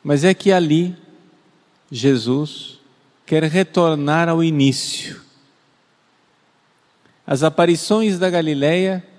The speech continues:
são as aparições de um retorno ao início.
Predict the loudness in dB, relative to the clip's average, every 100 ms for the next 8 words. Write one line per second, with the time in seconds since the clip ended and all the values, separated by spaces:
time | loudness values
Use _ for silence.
0 | _ _ _ _ _ -16 -2 0 0 -4
1 | -8 _ _ _ -6 -2 -2 0 0 -2
2 | -4 -2 2 2 0 -4 -16 -20 _ _
3 | -10 0 2 2 0 -6 -20 _ _ -10
4 | -2 -2 -4 _ _ 2 4 2 0 -4
5 | -6 -10 -20 _ _ _ _ _ _ _
6 | -4 0 0 0 -4 -8 -14 -16